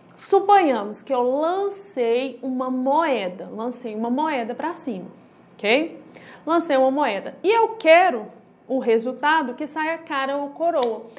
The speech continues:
Então, esse pode ser um evento. Qual que é o evento de sair cara ou coroa? Né? Eu posso ter esse evento. Esse evento é igual ao espaço amostral, certo? Eu posso ter o evento igual ao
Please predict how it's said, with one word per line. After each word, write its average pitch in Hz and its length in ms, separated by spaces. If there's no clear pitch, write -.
Então, 320 180
esse 294 300
pode 208 260
ser 269 120
um 277 80
evento. 269 420
Qual 359 180
que 359 100
é 349 60
o 320 60
evento 247 460
de 240 120
sair 240 340
cara 208 520
ou 208 140
coroa? 233 580
Né? 208 160
Eu 233 60
posso 214 240
ter 233 120
esse 262 200
evento. 302 400
Esse 240 340
evento 285 640
é 285 160
igual 247 400
ao 311 380
espaço - 800
amostral, 214 680
certo? 254 340
Eu 254 60
posso 208 400
ter 240 440
o 247 140
evento 226 460
igual 208 380
ao 214 320